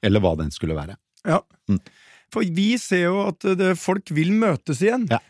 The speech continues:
Speaker 2: Eh, og jeg tror en, den, en, en god, eh, en viktig del av,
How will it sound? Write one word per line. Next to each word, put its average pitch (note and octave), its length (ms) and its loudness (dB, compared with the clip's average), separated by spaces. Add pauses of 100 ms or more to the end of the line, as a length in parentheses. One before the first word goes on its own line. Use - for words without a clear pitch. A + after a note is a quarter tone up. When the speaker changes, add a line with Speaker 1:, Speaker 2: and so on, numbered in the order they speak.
(200)
Speaker 2:
Eh, G3 640 0
og G3 480 0
jeg A#3 240 -2
tror F#3 240 0
en, F3 260 0
den, F3 260 2
en, F#3+ 280 0
en F3+ 220 0 (100)
god, F3+ 400 -2
eh, F3+ 140 4
en F3 100 2
viktig F3+ 240 -2
del E3 240 2
av, E3 460 0